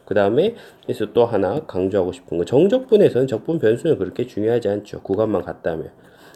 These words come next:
그럼 일에서 이까지 뭐 에프엑스, 디엑스나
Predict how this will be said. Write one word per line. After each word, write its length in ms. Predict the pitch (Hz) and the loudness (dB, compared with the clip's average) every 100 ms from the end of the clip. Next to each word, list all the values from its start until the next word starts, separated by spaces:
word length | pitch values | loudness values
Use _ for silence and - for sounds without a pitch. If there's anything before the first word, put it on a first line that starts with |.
| - | -8
그럼 160 | 113 101 | -2 0
일에서 320 | 160 170 107 | 2 2 0
이까지 540 | 101 - 139 127 98 | -6 -2 2 2 2
뭐 160 | 80 82 | -4 -2
에프엑스, 800 | 95 - 123 127 - 139 156 202 - - - - | -2 0 0 0 -2 2 2 0 -10 -20 -20 -20
디엑스나 960 | - 104 110 107 - 95 85 82 90 | -4 2 2 2 -2 0 0 -2 -6